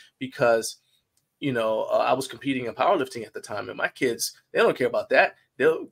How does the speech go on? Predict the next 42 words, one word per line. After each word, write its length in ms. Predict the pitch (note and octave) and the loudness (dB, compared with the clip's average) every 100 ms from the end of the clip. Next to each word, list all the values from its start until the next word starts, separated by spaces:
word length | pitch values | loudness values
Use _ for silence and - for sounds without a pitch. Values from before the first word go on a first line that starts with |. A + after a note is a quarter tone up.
| - | -4
I'm 260 | C#3+ G3 | -2 0
at 140 | C#3 B2+ | 0 -2
the 80 | A#2+ | -4
bottom 360 | - G#3 D3+ | 0 4 4
of 120 | C#3 | 2
a 60 | C3 | 0
squat. 380 | - D#3+ D#3+ - | -2 6 6 6
Here 200 | A#2+ C#3+ | -2 0
they 140 | D#3 | 0
come. 260 | D#3 F3 B2+ | 0 0 4
"Hey, 240 | F#3+ F3+ | 4 4
Daddy, 260 | D#3 E3 D#3+ | 6 4 4
can 160 | D3 | 0
I 60 | E3 | 4
have 200 | D#3 D#3+ | 4 4
the," 100 | D#3 - - C3+ | 0 -12 -12 -8
I, 200 | C3 C#3 | -6 -4
I. 140 | A2 - _ _ | -4 -8 _ _
So 340 | - D#3+ C#3 | 2 4 4
we 340 | B2+ C3 D#3 E3+ | 2 -4 -6 2
had 160 | E3 | 4
to 80 | C#3+ | 4
come 200 | - C#3 | 2 -6
up 80 | C3+ | -6
with 120 | C3+ | -8
a 40 | - | -18
cue, 440 | - - G#3 D#3+ | -18 -10 -6 -4
like, 180 | A#2+ A2+ | -4 -2
"Hey, 320 | D3 C#3 A2+ - _ _ _ _ _ | 2 2 2 -8 _ _ _ _ _
if 140 | C3 C3 | -2 0
I'm 140 | D3+ | 2
gonna, 220 | C#3 C3 - | 0 -2 -4
if 140 | C3 | -6
I'm 120 | B2+ C#3 | -2 2
about 240 | B2 A#2+ | 2 0
to 60 | B2 | -2
start 300 | - C3+ B2+ | 2 2 2
my 100 | A2+ | -4
set, 460 | - - F#3 D3 - _ _ _ _ _ | -4 0 2 2 -2 _ _ _ _ _
it's 140 | C3+ C3 | -8 -2
Daddy's 340 | B2 B2 A#2 | 2 2 0
turn," 240 | - B2+ | -4 -4